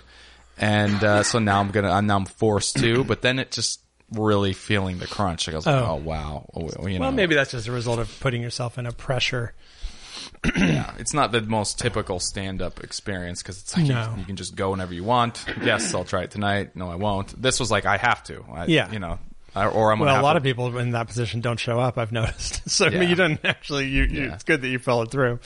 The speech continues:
Speaker 1: I
Speaker 2: Yeah.
Speaker 1: felt like I just couldn't. It's like I, I,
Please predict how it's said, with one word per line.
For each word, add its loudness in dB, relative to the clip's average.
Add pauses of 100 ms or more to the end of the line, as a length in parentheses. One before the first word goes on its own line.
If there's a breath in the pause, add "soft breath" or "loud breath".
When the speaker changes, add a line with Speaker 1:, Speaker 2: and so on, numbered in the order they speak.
(640 loud breath)
Speaker 1:
I 4
Speaker 2:
Yeah. 6
Speaker 1:
felt 4
like 2
I 6
just -4
couldn't. 0
It's 4
like 2
I, 4
I, 0